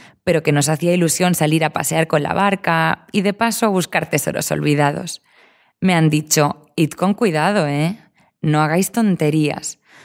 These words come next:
Pero no les ha parecido mal. Menos mal que mi padre no me ha puesto pegas para coger la barca. De momento está saliendo todo redondo.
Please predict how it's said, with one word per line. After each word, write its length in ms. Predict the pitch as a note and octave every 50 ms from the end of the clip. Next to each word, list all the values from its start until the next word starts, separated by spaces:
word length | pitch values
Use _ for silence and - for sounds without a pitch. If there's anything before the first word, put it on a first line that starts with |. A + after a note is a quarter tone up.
| - _ _ _ _ _ _
Pero 220 | _ D4 D4 C#4+ C#4+
no 100 | C#4+ C#4+
les 140 | A3 E3 -
ha 60 | D#3 D3+
parecido 460 | - C3+ C#3 D3 - - D3+ C#3+ C#3
mal. 300 | - - - - - - _ _ _ _ _ _ _ _ _ _ _ _ _ _ _ _ _ _ _ _ _
Menos 420 | - E3+ F3 F3+ G3+ G#3 G3+ F3 F3
mal 440 | F#3 F#3 F#3 F#3+ G#3 A3 A3+ - -
que 100 | - E3+
mi 140 | D#3+ D3+ D3
padre 360 | D3 E3 E3+ F3 E3 D#3 D3+
no 180 | D3+ D#3 E3 F3+
me 140 | F#3 F3+
ha 100 | E3 D#3+
puesto 400 | - F3+ F3+ E3 - - D3+ -
pegas 380 | - F3 F#3+ G#3 C4 C#4 C4+ -
para 240 | - - E3+ D#3+ D3+
coger 340 | - D3 - - D#3 D3 D3+
la 120 | D3 C#3
barca. 520 | C3+ C3+ C3+ B2 B2+ - C#3+ C#3 C#3 - - _ _ - - - - - - _ _ _ _ _ _ _
De 180 | E3+ D#3 F3+ E3+
momento 560 | E3 E3 F#3 G#3 A3+ A#3+ A3 - D4 D4+ D4+ - - -
está 240 | D#3+ D3+ - D#3+
saliendo 440 | D3+ D#3+ D3+ D3 D3+ D3 D3 C#3+ C#3+ C#3+
todo 400 | - F3+ F#3+ G3+ A3 B3 C#4 -
redondo. 840 | - F#3+ G3 G3 G#3 G#3+ G3 E3 D3 C#3 C#3 C#3 C#3 C#3 C3+ C3+